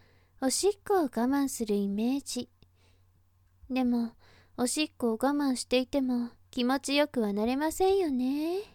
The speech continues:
前立腺で気持ちよくなるには、呼吸と乳首の快感が必要なんです。まずは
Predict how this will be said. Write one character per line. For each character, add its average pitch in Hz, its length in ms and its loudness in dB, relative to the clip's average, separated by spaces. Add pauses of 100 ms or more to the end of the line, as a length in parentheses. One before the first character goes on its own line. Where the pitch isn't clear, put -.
(1400)
前 233 140 6
立 240 280 -2
腺 254 260 0
で 247 100 -2
気 262 180 -4
持 262 140 -2
ち 277 180 -4
よ 277 120 2
く 214 140 -2
な 226 160 2
る 262 100 0
に 240 200 0
は、 220 220 -6 (500)
呼 240 120 4
吸 285 280 0
と 294 160 -4
乳 - 160 -4
首 277 300 0
の 208 160 -2
快 233 260 -2
感 330 240 0
が 349 120 2
必 - 260 -2
要 370 200 6
な 392 200 4
ん 440 40 -2
で 392 120 -4
す。 294 260 -4 (880)
ま 285 140 2
ず 277 140 -2
は 233 200 2